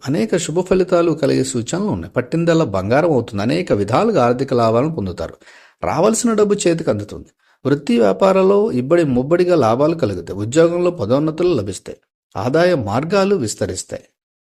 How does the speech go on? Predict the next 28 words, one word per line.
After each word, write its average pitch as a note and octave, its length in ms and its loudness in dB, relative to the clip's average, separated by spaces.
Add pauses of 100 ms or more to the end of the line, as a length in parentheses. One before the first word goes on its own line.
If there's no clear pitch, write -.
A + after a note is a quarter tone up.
(140)
విదేశాల్లో F#3+ 520 4
ఉద్యోగాలు E3 440 4
లభిస్తాయి. G2+ 480 -4 (360)
సంపన్న E3 420 0
కుటుంబానికి F#3 600 0
చెందిన E3+ 200 -2
వ్యక్తితో D#3+ 340 0
పెళ్లి D#3+ 320 0
నిశ్చయం C3+ 460 -4
అవుతుంది. - 360 -14 (440)
అనేక D#3 320 2
శుభ C#3+ 240 -2
వార్తలు D3+ 560 0
వింటారు. - 680 -10
ఇక D3 260 6
కుంభరాశి. F#3 800 0
కుంభరాశి G3 480 -2
వారికి G#3 200 -2
ఫిబ్రవరి E3 460 2
నెలలో F3+ 260 2
ఈ C3+ 120 2
రాశి D3 320 0
వారి D3+ 200 2
జీవితంలో D3+ 380 -2
అనేక C#3 380 0
శుభ C3 300 -2
పరిణామాలు B2 500 0 (580)
చోటు C3+ 140 -2